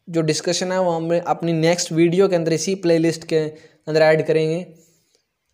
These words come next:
अगर आप ये passing off वाली वीडियो देखना चाहते हैं तो इस चैनल को सब्सक्राइब कर लें ताकि, और बेल आइकन दबा दें ताकि जब भी वो वीडियो अपलोड हो उसका नोटिफिकेशन मिले।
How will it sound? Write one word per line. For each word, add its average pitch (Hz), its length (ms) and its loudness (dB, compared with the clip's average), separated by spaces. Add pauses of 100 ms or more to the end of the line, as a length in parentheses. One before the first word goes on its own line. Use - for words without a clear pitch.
अगर 165 140 2
आप 180 200 2
ये 202 60 2
passing 185 380 -2
off 180 160 -4
वाली 175 140 2
वीडियो 160 240 -2
देखना 151 260 0
चाहते 151 240 -2
हैं 202 80 -4
तो 220 60 -2
इस 196 120 -6
चैनल 175 200 0
को 180 100 -4
सब्सक्राइब 147 540 -4
कर 147 140 -2
लें 156 240 -2 (400)
ताकि, 180 300 -4 (260)
और 160 120 4
बेल 180 200 6
आइकन 202 300 2
दबा 151 240 4
दें 170 140 -2
ताकि 170 280 0
जब 196 240 -2
भी 220 460 -4
वो 156 100 -2
वीडियो 165 300 4
अपलोड 170 280 4
हो 165 60 4
उसका 180 280 0
नोटिफिकेशन 143 460 -2
मिले। 131 320 -4